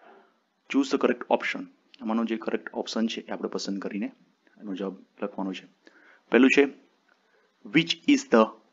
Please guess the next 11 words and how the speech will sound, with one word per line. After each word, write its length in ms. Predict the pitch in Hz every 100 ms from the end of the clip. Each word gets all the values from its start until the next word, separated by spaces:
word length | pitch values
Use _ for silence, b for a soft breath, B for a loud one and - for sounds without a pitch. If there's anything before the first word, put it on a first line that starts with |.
| _ _ -
tallest 360 | 123 143 156 -
building 340 | 107 101 131 - -
in 60 | 107
the 120 | 110
world?" 260 | 104 87 - _ _ _ _ _ _ _ _ _ - -
વિશ્વમાં 400 | 110 - 127 139
સૌથી 320 | - 110 139
ઊંચી 260 | 127 113 127
building 340 | 120 127 135
કઈ 160 | 127
છે? 140 | 135